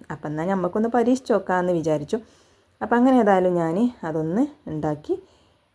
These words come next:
നോക്കഞ്ഞിട്ട് നമുക്ക് നമ്മളെ പയറിനൊന്നൊക്കെ ഒന്ന് അടിച്ചു കൊടുക്കാം ട്ടോ. അപ്പോൾ നമ്മൾ പയറൊക്കെ കഷ്ടപ്പെട്ട്, ഏ, കുഴിച്ചിട്ടതല്ലേ. അപ്പോൾ പിന്നെ ഒരു കായ് കിട്ടിയാൽ നമുക്കൊരു സന്തോഷമാണല്ലോ.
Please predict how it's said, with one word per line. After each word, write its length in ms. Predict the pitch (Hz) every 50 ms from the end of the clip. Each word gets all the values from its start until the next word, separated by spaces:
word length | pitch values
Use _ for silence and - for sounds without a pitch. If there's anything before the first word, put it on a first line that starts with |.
| -
നോക്കഞ്ഞിട്ട് 500 | - 160 160 156 - 165 160 156 156 180
നമുക്ക് 260 | 175 160 160 151 -
നമ്മളെ 200 | 190 185 175 185 190 -
പയറിനൊന്നൊക്കെ 640 | 220 220 220 240 233 214 185 165 160 156 151 -
ഒന്ന് 140 | 160 165 170 170
അടിച്ചു 260 | 170 156 147 - - 175
കൊടുക്കാം 220 | 147 147 - 151
ട്ടോ. 440 | - 156 143 - _ - - - 170
അപ്പോൾ 140 | 165 165 165
നമ്മൾ 280 | 156 156 156 160 170 170 - _ _ _ -
പയറൊക്കെ 420 | 170 160 160 160 175 175 175 175 165 - 170
കഷ്ടപ്പെട്ട്, 520 | 170 - _ - 180 175 175 160 160 208 214 - - _ _ _ _ _ _ _ _ _ _ _ _ _ _ _ _ _ _ -
ഏ, 120 | 202 196
കുഴിച്ചിട്ടതല്ലേ. 800 | 196 220 220 214 214 226 202 - 180 175 175 170 165 165 165 - - _ - 190
അപ്പോൾ 220 | 180 175 185 190 190
പിന്നെ 260 | 185 180 185 190 196 196 - _ -
ഒരു 180 | 180 185 220 214 -
കായ് 240 | 202 190 190 202 202
കിട്ടിയാൽ 640 | 202 196 196 - - 220 226 240 254 254 277 294 294 - _ _ _ _ _ _ -
നമുക്കൊരു 360 | 190 202 220 220 220 294 294
സന്തോഷമാണല്ലോ. 880 | 277 285 254 214 202 190 190 185 190 202 180 165 170 165 160 160 165 165